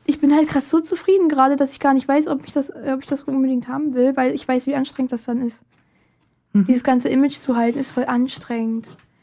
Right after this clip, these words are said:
Speaker 1: Ich weiß gar nicht. Ich bin so zufrieden gerade. Ich, ja, ich weiß gar nicht, was ich heftig finden würde.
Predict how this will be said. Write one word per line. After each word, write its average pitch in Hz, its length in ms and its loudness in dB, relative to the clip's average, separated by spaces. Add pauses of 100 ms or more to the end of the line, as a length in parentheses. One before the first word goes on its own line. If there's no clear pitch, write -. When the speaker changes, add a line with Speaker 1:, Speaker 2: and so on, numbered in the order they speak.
(260)
Speaker 1:
Ich - 120 -20
weiß 269 220 2
gar 240 140 0
nicht. 233 120 -2
Ich 262 60 0
bin 269 140 6
so 269 100 2
zufrieden 294 400 2
gerade. 269 480 2 (320)
Ich, - 220 -2 (420)
ja, 262 220 -8
ich - 140 -8
weiß 269 200 0
gar 277 140 2
nicht, 247 120 0
was 240 140 -2
ich - 120 -10
heftig 247 320 -4
finden 254 320 0
würde. 254 280 -2